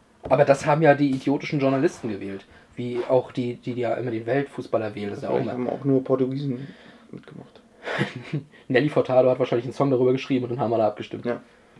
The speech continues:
Speaker 1: Oder die dachten, es geht um die E M zweitausendvier. Weil
Speaker 2: Ah.
Speaker 1: da hätte ich's geglaubt.
Speaker 2: Ah, okay. Das kann sein.
Speaker 1: Ja. Rückwirkend nochmal. Weil's da den Award nicht gab wahrscheinlich. <laughs> Posthum. <laughs> Ähm, <laughs> oh Gott, Entschuldigung.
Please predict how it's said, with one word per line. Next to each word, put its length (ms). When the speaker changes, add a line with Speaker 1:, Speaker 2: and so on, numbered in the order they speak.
Speaker 1:
Oder 160
die 120
dachten, 320
es 120
geht 160
um 80
die 200
E 20
M 240
zweitausendvier. 600
Weil 220
Speaker 2:
Ah. 20
Speaker 1:
da 120
hätte 120
ich's 100
geglaubt. 340
Speaker 2:
Ah, 20
okay. 260
Das 160
kann 120
sein. 180
Speaker 1:
Ja. 140
Rückwirkend 520
nochmal. 340
Weil's 200
da 100
den 140
Award 300
nicht 120
gab 220
wahrscheinlich. 400
<laughs> 240
Posthum. 540
<laughs> 40
Ähm, 220
<laughs> 160
oh 160
Gott, 280
Entschuldigung. 400